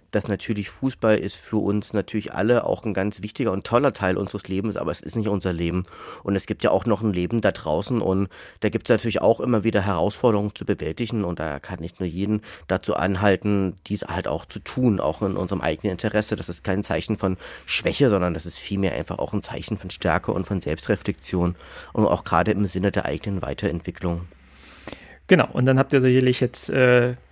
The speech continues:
Speaker 2: hattet ihr sicherlich auch schon <laughs> vorher, aber jetzt wahrscheinlich noch mehr Verständnis dafür, dass wir ein bisschen gebraucht haben, ähm, uns dann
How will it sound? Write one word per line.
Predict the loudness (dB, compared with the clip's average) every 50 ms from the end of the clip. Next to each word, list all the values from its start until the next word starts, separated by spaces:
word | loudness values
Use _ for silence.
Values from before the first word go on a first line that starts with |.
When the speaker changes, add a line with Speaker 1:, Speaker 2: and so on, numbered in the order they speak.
| -18 -6
Speaker 2:
hattet | 2 4 4 4
ihr | 4 4
sicherlich | 2 2 2 2 2 0 0 -4
auch | -4
schon | -4 -4
<laughs> | -2
vorher, | 2 4 6 8 8 8 6 4 4
aber | 2 0 0
jetzt | 0 0 0
wahrscheinlich | -2 -2 -2 -2 -2 -2 -2 -2
noch | 0 0 4
mehr | 4 4 6
Verständnis | 6 4 4 4 6 6 6 6 8
dafür, | 8 8 8 10 10 8 10
dass | 8 6 8 8
wir | 8
ein | 8 8 6 2 0 -2 -2 -2
bisschen | -4 -2 -2 0 0
gebraucht | 0 -2 -2 2 2 4 4 2 2 2
haben, | 4 4 4 2 -2 -6 _ _ _ _ _ -20 -20 _ _ -6 0
ähm, | 2 2 4 4 2
uns | 2 2 2 2 2
dann | 0 0 0 0 -4